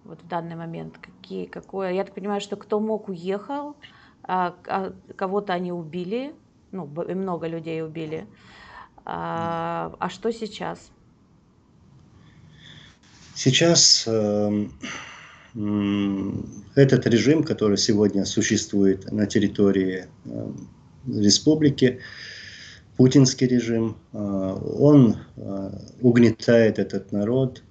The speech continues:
Speaker 2: вот, издевается открытым образом, э, над этим народом. Вот, э, я про Кадырова говорю. Э, вот, и,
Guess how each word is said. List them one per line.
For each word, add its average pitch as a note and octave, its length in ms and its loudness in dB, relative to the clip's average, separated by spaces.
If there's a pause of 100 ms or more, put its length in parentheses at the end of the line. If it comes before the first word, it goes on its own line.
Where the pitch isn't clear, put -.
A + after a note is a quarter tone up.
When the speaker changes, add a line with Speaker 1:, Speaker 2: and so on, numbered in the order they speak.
(640)
Speaker 2:
вот, F#2+ 260 -4
издевается B2 800 4
открытым A2 500 -2
образом, G2+ 720 -2
э, F#2 640 -6 (340)
над G#2 180 8
этим G2 300 6
народом. A2+ 500 2 (1040)
Вот, G2+ 440 4
э, G2+ 460 6
я G#2+ 200 8
про G2+ 260 0
Кадырова G#2 600 2
говорю. G2 560 -4 (200)
Э, G2 420 -4 (300)
вот, A2+ 540 6 (100)
и, A2 920 8